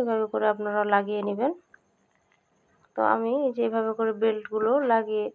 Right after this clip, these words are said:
লাগানোর জন্য রেডি করে রেখেছি। তো এইভাবে করে আপনাদের লাগিয়ে নিতে হবে। তো আমি লাগিয়ে ফেলেছি, এই যে দেখুন, এই যে বেল্টগুলো লাগিয়ে ফেলেছি দুই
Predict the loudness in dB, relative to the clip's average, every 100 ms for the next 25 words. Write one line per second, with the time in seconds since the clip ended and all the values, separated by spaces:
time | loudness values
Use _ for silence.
0 | -12 -20 _ 0 2 2 0 0 -2 -2
1 | -4 -2 -2 -2 -4 -8 -16 -8 -8 -2
2 | -2 0 -2 -2 0 0 0 -4 -2 0
3 | 2 2 2 -2 -2 -4 -4 -4 -4 -4
4 | -8 _ _ -20 _ _ _ _ _ -2
5 | 0 0 -4 _ _ _ _ _ _ _
6 | _ _ _ _ _ _ _ _ _ _
7 | _ _ _ _ _ _ _ _ _ _
8 | _ _ _ _ -8 -4 -4 0 0 0
9 | -2 -4 -6 -6 -8 -6 -2 -2 -2 -4
10 | -6 -4 -4 -4 _ _ _ _ _ _
11 | _ _ -16 -10 -8 -8 -6 -4 -4 -6
12 | -4 -4 -2 -2 -2 -4 -6 -8 -10 -8
13 | -8 -8 _ _ _ _ _ _ _ _
14 | -16 -8 -8